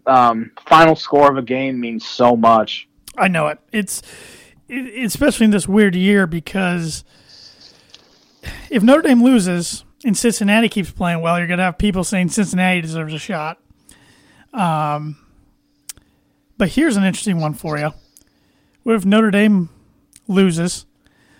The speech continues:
Speaker 2: but Florida beats Alabama?
Speaker 1: I would say, uh, you might have to take Florida. I just don't know.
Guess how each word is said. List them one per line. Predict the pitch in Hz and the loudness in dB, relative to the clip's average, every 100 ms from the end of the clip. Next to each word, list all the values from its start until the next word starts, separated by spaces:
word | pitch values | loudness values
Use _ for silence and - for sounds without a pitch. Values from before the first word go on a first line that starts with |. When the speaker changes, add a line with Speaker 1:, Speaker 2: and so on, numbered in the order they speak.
| _ _ - | _ _ -8
Speaker 2:
but | 175 | -8
Florida | - - 220 240 208 | -8 -2 4 4 4
beats | 170 175 196 | 0 -2 0
Alabama? | 175 160 170 156 - _ _ _ _ _ _ _ _ _ _ _ _ _ _ _ _ _ _ - - _ - | -2 0 -2 -2 -10 _ _ _ _ _ _ _ _ _ _ _ _ _ _ _ _ _ _ -20 -20 _ -2
Speaker 1:
I | 113 | 4
would | 120 | 4
say, | - 135 135 135 139 | 6 8 10 10 10
uh, | 139 139 139 135 131 _ _ - _ | 10 10 10 8 4 _ _ -20 _
you | - 127 | -4 0
might | 110 90 101 | 4 6 8
have | 110 - | 6 4
to | |
take | - 165 165 | 4 4 6
Florida. | 151 180 277 233 - | 8 8 10 6 2
I | - | -4
just | 165 - - | -4 -8 0
don't | 156 151 139 | 2 4 4
know. | 160 254 | 6 6